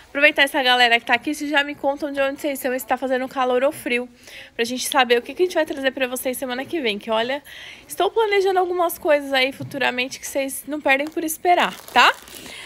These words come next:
Então, ó, vou deixar aí pra vocês a referência. Esse daqui é o tamanho dois, tá? E tá saindo duzentos e vinte reais, tá bom? Agora, no tamanho três, a gente tem esse daqui,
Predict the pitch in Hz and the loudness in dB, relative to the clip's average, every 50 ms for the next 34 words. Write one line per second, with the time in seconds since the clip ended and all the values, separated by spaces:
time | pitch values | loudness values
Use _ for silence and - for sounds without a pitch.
0 | - - - 247 247 - 339 349 359 339 277 240 240 254 262 269 285 - - 302 | -18 -14 -12 -6 2 4 6 6 6 6 4 2 2 2 2 2 2 2 0 0
1 | 277 302 - 302 254 233 240 254 - 277 247 233 233 240 254 240 240 - 277 247 | -2 -2 -2 -2 -2 0 0 -2 -2 -2 -2 -2 -2 0 -2 -2 -2 0 0 2
2 | 220 208 190 190 202 226 - 330 320 - - 262 285 - 240 240 - 262 220 220 | 2 2 0 -2 -4 0 2 2 2 4 2 0 0 0 -2 -2 0 0 0 0
3 | 214 262 233 220 220 233 269 311 302 254 226 214 202 196 208 294 392 - - - | 0 -2 -4 -2 -2 -2 -2 -4 0 2 4 4 6 4 2 0 -2 -4 -6 0
4 | 254 226 269 415 - - - _ _ _ - - - - - - - 233 247 - | 4 4 4 4 2 -4 -18 _ _ _ -20 -20 -20 -20 -20 -12 -8 -6 -2 2
5 | - 262 262 269 294 262 269 277 277 269 277 294 277 277 269 254 269 262 - 302 | 2 2 4 4 2 2 2 0 -2 -4 -4 -2 2 4 2 2 2 0 -4 -6
6 | - - - - 277 269 240 247 240 247 247 - 269 262 247 294 311 320 254 98 | -6 -8 -8 -6 -6 -4 -4 -4 -6 -6 -6 -6 -6 -4 0 4 4 6 6 4
7 | - - - - - - - - - - - - 214 208 233 285 370 494 - - | 2 -2 -8 -14 -16 -18 -20 -20 -18 -16 -10 -8 2 6 8 8 8 8 2 -6
8 | - - - - - - - - 262 269 311 311 320 320 349 427 523 - 453 381 | -16 -16 -14 -12 -12 -6 0 4 6 6 8 6 6 4 4 2 4 4 4 4
9 | 339 277 262 240 240 - 302 277 285 294 294 269 240 247 240 269 269 262 - - | 4 2 0 -2 -2 0 4 4 6 6 4 2 -2 -4 -6 -6 -6 -8 -6 -4
10 | 294 277 269 277 320 415 415 - 311 254 262 262 - - - 233 214 220 247 | -2 0 2 2 2 0 0 -2 -2 -2 -2 -2 -4 -6 -4 -4 -2 -4 -4